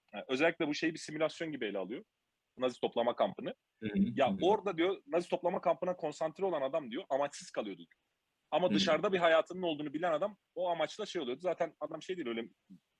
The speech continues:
Speaker 1: dindar bir tip değil de bunun
Speaker 2: Hı hı.
Speaker 1: üzerine anlam terapisi falan diye bir şey geliştiriyor. Ee, bunun böyle çok ciddi bir şekilde zımparalayıcı bir şey olduğunu düşünüyorum ben insan için. Ya beni en çok bu şey yaptı,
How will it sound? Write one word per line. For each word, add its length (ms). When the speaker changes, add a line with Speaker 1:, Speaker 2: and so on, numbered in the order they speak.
Speaker 1:
dindar 300
bir 60
tip 180
değil 180
de 160
bunun 160
Speaker 2:
Hı 60
hı. 20
Speaker 1:
üzerine 120
anlam 320
terapisi 320
falan 280
diye 100
bir 40
şey 140
geliştiriyor. 500
Ee, 180
bunun 360
böyle 160
çok 200
ciddi 280
bir 60
şekilde 540
zımparalayıcı 720
bir 40
şey 160
olduğunu 240
düşünüyorum 380
ben 100
insan 280
için. 200
Ya 160
beni 140
en 100
çok 180
bu 100
şey 120
yaptı, 280